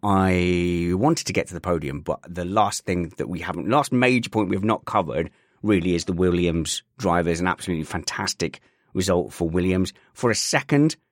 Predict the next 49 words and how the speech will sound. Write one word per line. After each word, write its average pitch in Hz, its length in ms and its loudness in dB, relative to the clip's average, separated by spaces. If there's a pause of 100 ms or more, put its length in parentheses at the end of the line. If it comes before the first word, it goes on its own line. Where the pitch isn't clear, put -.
(260)
there 113 200 -4
was 104 140 -2
a 104 40 -4
battle 110 480 0
in 107 120 2
the 101 80 2
heavens 107 380 0
between 98 520 2 (240)
Zeus 107 580 0
and 101 140 0
the 101 120 0
F 101 160 -2
I 95 100 4
A 101 100 2
stewards. 98 540 2 (160)
The, 127 180 0
the 127 140 -2
F 139 160 0
I 139 100 6
A 127 60 2
stewards 117 280 -2
had 123 200 -4
to - 60 -8
go 123 180 2
to 117 160 -2
Olympus 104 460 -2 (160)
to 110 80 -2
beg 107 340 2
Zeus 95 340 0 (220)
to 98 100 -4
not 98 380 2 (220)
give 95 280 0
George 90 240 0
Russell 90 280 0
a 85 40 -6
penalty 85 640 -2 (260)
to 101 100 -4
take 98 260 -2
him 92 100 -2
out 87 140 2
of 76 100 -6
the 87 80 -6
points. 92 360 -2
But 101 320 2
George 127 240 2
Russell 131 200 0
now 113 160 -2
has 95 280 0 (420)
<laughs> - 0 -